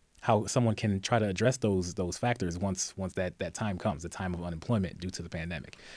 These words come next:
In addition, the pandemic, there, there's another factor with the pandemic being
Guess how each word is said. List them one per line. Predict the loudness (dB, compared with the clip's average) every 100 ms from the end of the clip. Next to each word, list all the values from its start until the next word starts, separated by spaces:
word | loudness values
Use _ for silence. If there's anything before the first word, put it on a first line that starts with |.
| -18 -20 -20 -12 -2
In |
addition, | 0 2 4 4 2 -4 _ _ _ _ _ -4
the | -4
pandemic, | 0 2 4 4 2 -2 -18 _ _ _ _ _
there, | 2 2
there's | 2 0 4
another | 4 2
factor | 2 -2 0 0
with | 2 0 0 -8
the |
pandemic | -4 0 2 2 2 0
being | 0 2 2 0 -2